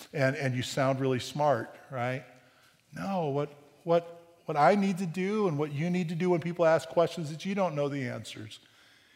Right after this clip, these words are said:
is we need to look to the God's Word. We say, "I, I don't know the answer, but let's find it out together. Let's, let's study this. Let, let's, let's look into God's Word. Let's find out the answer."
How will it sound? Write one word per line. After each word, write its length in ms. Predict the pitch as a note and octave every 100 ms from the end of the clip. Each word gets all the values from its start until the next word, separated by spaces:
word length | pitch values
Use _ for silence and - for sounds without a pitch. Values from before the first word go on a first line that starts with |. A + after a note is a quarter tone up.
| _ -
is 140 | C3+
we 80 | D3+
need 160 | D#3+
to 160 | D#3+ C#3+ -
look 200 | B2 B2+ -
to 100 | D3+
the 80 | C#3+
God's 400 | B2 A#2 C3 -
Word. 380 | A3 A#3 A2 - _ _ _ -
We 40 | D3
say, 140 | F#3
"I, 220 | E3+ G#3+ -
I 140 | - D3+
don't 160 | A#3+
know 160 | G#3+ C4+
the 160 | C4 F#3
answer, 300 | D#3 C3 - -
but 100 | A3+
let's 220 | G#3+ A3+
find 280 | - F#3+ G3+
it 80 | G3
out 220 | F#3+ F#3+
together. 420 | F#3+ G#3+ A3 F#3 C#3+ _ _ _ _ _ F#3+
Let's, 240 | G#3 - - -
let's 200 | A3 -
study 340 | - - B3 A#3
this. 260 | D#3+ -
Let, 180 | F#3 -
let's, 400 | G3 G3+ - -
let's 240 | F3+ G3
look 240 | F#3 A#3+ B3
into 160 | A3
God's 300 | F#3 F3 E3+
Word. 180 | E3 F#3+
Let's 160 | G3+ -
find 340 | - A3 A#3 A#3+
out 180 | A#3+
the 160 | F3+ F3
answer." 380 | D3 C3+ -